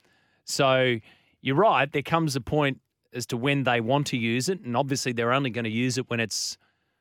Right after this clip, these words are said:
a time in the match where it's gonna work in their favour, or they just wanna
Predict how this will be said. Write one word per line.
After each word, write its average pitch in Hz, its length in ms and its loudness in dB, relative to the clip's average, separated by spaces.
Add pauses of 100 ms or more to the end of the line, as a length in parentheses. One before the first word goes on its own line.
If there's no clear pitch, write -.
(260)
a - 40 -14
time 139 300 2
in 113 60 -2
the 107 60 -4
match 123 340 -2
where 113 140 -2
it's 113 120 -6
gonna 123 140 -4
work 117 280 -2
in 117 60 -6
their 110 160 -2
favour, 135 360 0
or 131 100 0
they 120 120 0
just 120 220 -6
wanna 117 260 -2